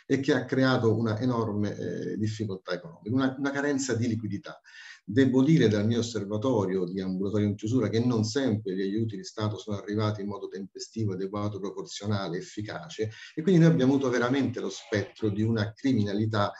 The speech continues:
che avanzava offrendo la liquidità in tempo veloce, rapido e molto insidioso, cosa che non ci possiamo evidentemente permettere. Quindi questo è un primo dato, abbiamo questa crescita importante del, del fenomeno.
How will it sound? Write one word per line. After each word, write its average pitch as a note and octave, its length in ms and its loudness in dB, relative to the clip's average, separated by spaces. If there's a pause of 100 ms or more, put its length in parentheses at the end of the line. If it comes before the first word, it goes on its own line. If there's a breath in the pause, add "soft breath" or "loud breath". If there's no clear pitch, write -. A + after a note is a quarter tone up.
(180 loud breath)
che - 100 -8
avanzava A2 800 2
offrendo F#2 640 -2
la G2 80 0
liquidità G#2 380 -2
in F2 160 0
tempo F#2 500 -6
veloce, G#2 500 -4
rapido E2+ 520 -6 (260 loud breath)
e G#2 80 -6
molto G#2 280 0
insidioso, F2+ 600 -6
cosa G#2+ 220 0
che C3+ 100 2
non B2 100 2
ci G#2 140 -6
possiamo G2+ 320 -4
evidentemente F#2 560 -4
permettere. E2+ 520 -14 (200 loud breath)
Quindi E3 180 8
questo F3+ 220 2
è - 20 4
un B2+ 100 2
primo A2+ 260 2
dato, F#2 180 -4
abbiamo A#2+ 460 -2
questa A#2+ 260 -8
crescita C#3 540 -4
importante A2 720 -2
del, F2+ 180 -6 (120)
del F#2 220 -10
fenomeno. C#3 440 -4